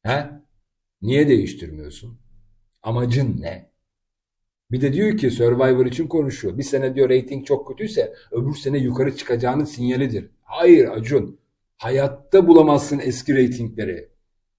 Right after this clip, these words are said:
Şimdi Bayhan falan geliyormuş da Survivor bu sene. Olur, güzel olur. Biz izleriz. Anladın mı? Ama MasterChef,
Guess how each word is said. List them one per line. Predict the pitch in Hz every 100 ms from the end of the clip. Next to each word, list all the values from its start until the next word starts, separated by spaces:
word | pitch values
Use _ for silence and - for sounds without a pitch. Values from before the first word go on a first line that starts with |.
| _
Şimdi | - 147 147 131
Bayhan | 131 127 143
falan | 131 139 151
geliyormuş | 139 120 113 120 -
da |
Survivor | 160 120 120 127 123 143
bu |
sene. | - -
Olur, | 151 202 -
güzel | 107 110
olur. | 175 190 - _ _
Biz | 117 107
izleriz. | 113 - 233 185 - - _ _ _ _ _ _ _ _ -
Anladın | 180 262
mı? | 156 - - _ _ _ -
Ama | 151
MasterChef, | 180 214 214 156 117